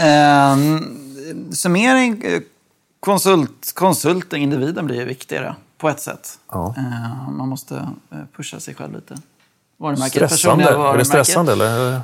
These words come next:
Speaker 1: Nej, men jag, eh, jag tror att folk gör, som, lite som du är inne på, man gör lite för stor grej av det. Nu ska jag göra ett personligt varumärke, influencer. Men det behöver inte vara så stressande.
Speaker 2: Nej.
Speaker 1: Man kan göra små steg i taget.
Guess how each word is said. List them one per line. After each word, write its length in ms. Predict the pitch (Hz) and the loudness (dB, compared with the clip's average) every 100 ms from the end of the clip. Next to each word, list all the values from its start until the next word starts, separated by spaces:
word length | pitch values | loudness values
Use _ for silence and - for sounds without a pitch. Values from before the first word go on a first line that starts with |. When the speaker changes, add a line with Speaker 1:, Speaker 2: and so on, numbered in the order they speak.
| - | -8
Speaker 1:
Nej, 400 | - 71 95 123 | -12 -4 0 0
men 100 | 226 | 0
jag, 120 | 220 | -2
eh, 500 | 107 90 104 98 95 | -2 -2 -2 0 0
jag 160 | 95 90 | 0 -2
tror 140 | 156 | -2
att 120 | 175 - | -4 -2
folk 260 | 170 156 | -2 0
gör, 400 | 151 143 139 135 | 2 4 4 2
som, 300 | 131 151 147 | -2 0 2
lite 260 | 135 139 135 | 2 2 -2
som 140 | 131 | 0
du 180 | 131 127 | 0 0
är 40 | |
inne 200 | 127 127 | 0 -2
på, 160 | 139 139 | -4 -6
man 180 | 135 147 | -2 2
gör 140 | 143 | 2
lite 200 | 131 127 | 2 -4
för 100 | - | -10
stor 680 | 135 - - - - 170 143 | -10 -10 -10 -10 4 6 6
grej 380 | 131 143 151 131 | 6 4 4 4
av 120 | 120 | 0
det. 100 | - | -2
Nu 140 | 123 131 | -6 -6
ska 140 | - | -6
jag 20 | |
göra 80 | 73 | -8
ett 60 | 139 | -8
personligt 360 | 135 135 135 | -10 -10 -10
varumärke, 720 | 143 131 98 147 135 95 - - | -8 -8 -6 -8 -10 -10 -10 -10
influencer. 460 | 127 - - - | -10 -12 -14 -10
Men 80 | 156 | -6
det 60 | 160 | -4
behöver 140 | 180 | -4
inte 100 | 175 | -4
vara 120 | 165 | -6
så 140 | 156 151 | -6 -12
stressande. 460 | - 131 - - 131 | -16 -20 -18 -10 -8
Speaker 2:
Nej. 120 | 147 131 _ | -8 -10 _
Speaker 1:
Man 120 | 139 | -14
kan 100 | 143 | -10
göra 140 | 135 | -8
små 200 | 135 - | -10 -12
steg 240 | 131 - - | -16 -14 -16
i 60 | |
taget. 360 | - 71 - _ | -14 -16 -16 _